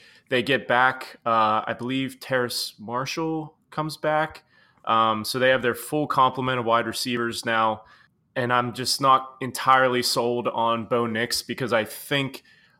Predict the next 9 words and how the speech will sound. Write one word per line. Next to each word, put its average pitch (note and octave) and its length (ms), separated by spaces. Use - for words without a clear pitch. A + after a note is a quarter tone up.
Auburn C#3 440
is, C#3 640
you D3 120
know, B2+ 140
Auburn D3 360
will C3+ 180
put C3 200
up B2 120
resistance, A#2 840